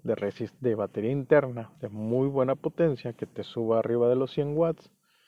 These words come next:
O sea, que te pueda levantar el mod arriba de los cien watts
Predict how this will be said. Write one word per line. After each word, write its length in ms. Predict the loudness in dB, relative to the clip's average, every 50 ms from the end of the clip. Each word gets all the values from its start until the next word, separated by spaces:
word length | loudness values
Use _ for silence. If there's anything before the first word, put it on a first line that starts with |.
| _ _ _ _ _ _ _
O 160 | -2 0 0
sea, 100 | 2 4
que 80 | 2 4
te 120 | 2 2
pueda 380 | 2 4 6 6 8 8 6 6
levantar 500 | 6 4 4 2 0 0 0 2 2 2
el 140 | 2 2 0 0 2
mod 160 | 2 0 0 0
arriba 320 | -4 -4 -2 0 2 2 4
de 60 | 2
los 120 | 2 0
cien 180 | -2 -2 0 2
watts 320 | 2 2 2 0 -4 -10